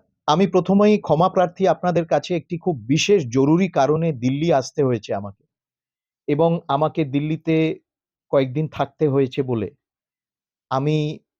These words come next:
এই অনুষ্ঠানে আজকে আসতে পারিনি।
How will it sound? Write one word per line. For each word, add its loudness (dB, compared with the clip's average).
এই 2
অনুষ্ঠানে 0
আজকে -2
আসতে -2
পারিনি। -2